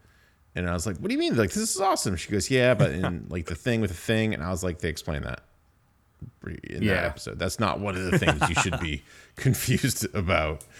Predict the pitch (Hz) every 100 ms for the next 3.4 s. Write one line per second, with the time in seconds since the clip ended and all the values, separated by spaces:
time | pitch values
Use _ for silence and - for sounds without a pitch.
0 | - - - - 117 127 - 302 285 254
1 | - 226 - 156 90 - 82 78 - -
2 | - - - - 92 92 90 98 76 -
3 | 80 - -